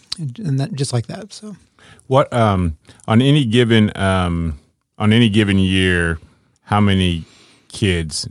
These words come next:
Speaker 2: number wise between all of your camps do you average? Do you know that number?
Speaker 1: Um, I, I don't have the exact number off the top of my head, but it's, it's in the three fifty to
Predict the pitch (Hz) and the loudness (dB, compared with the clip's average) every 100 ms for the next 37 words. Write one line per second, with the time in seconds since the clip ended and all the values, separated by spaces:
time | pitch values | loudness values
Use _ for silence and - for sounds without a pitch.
0 | - 92 98 95 90 87 82 82 78 87 | -12 -4 -4 -2 -2 -2 -2 -4 -6 -8
1 | 98 87 82 82 76 76 - 82 78 - | -4 -4 -4 -6 -8 -10 -8 -8 -8 -12
2 | - 80 80 - 78 71 76 71 - - | -16 -10 -10 -8 -8 -8 -12 -14 -14 -6
3 | 82 78 78 80 80 87 87 87 82 - | -4 -4 -4 -6 -6 -8 -6 -6 -8 -12
4 | - 196 147 143 143 - 202 - - - | -4 2 4 4 0 -6 -8 -8 -8 -4
5 | 151 175 156 135 123 120 127 127 123 120 | -2 0 2 2 4 4 2 0 -2 0
6 | 120 113 - 123 120 120 135 151 170 143 | -2 -4 -6 -6 -2 -2 0 0 -2 -4
7 | - - 131 143 131 127 120 120 123 123 | -10 -8 -2 0 2 2 2 0 -2 -2
8 | 127 - - 190 175 _ _ 151 135 135 | -6 -8 -12 -14 -18 _ _ -10 -6 -4
9 | 135 127 - 135 - 131 123 120 120 120 | -6 -8 -8 -10 -4 -4 -2 -2 -2 -4